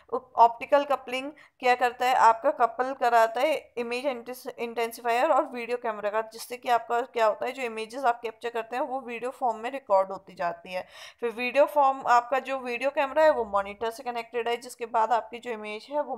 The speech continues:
मॉनिटर पे विजुअलाइज हो जाती है, ठीक है। आज हम बहुत ही ईजी टर्म्स में देखेंगे कि फ्लोरोस्कोपी में होता क्या है, basically फ्लोरोस्कोपी है क्या। फ्लोरोस्कोपी एक जो इमेजिंग मॉडलिटी है उसका टेम्पोरल रेजोल्यूशन हाई है।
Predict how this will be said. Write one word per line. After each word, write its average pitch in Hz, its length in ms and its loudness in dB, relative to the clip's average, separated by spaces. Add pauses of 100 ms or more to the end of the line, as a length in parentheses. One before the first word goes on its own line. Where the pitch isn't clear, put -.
(140)
मॉनिटर 196 300 -8
पे 330 160 -10
विजुअलाइज 185 580 -10
हो 175 100 -16
जाती 175 360 -14
है, 196 160 -10 (420)
ठीक 247 180 -16
है। 302 340 -4 (1120)
आज 240 200 6
हम 349 120 -2
बहुत 269 260 4
ही 370 220 -12
ईजी 247 300 -6
टर्म्स 247 320 0
में 240 140 -6
देखेंगे 233 380 -4
कि 349 100 -12 (340)
फ्लोरोस्कोपी 269 600 -6
में 311 120 -2
होता 247 400 0
क्या 240 160 -2
है, 247 160 -2
basically 269 520 -8
फ्लोरोस्कोपी 277 720 -10
है 254 260 0
क्या। 226 160 -4 (2000)
फ्लोरोस्कोपी 320 640 -2
एक 285 720 2
जो 302 80 2
इमेजिंग 254 520 -4
मॉडलिटी 240 600 -2
है 285 120 0
उसका 311 300 2
टेम्पोरल 254 640 -4
रेजोल्यूशन 247 500 -10
हाई 220 360 0
है। 285 280 0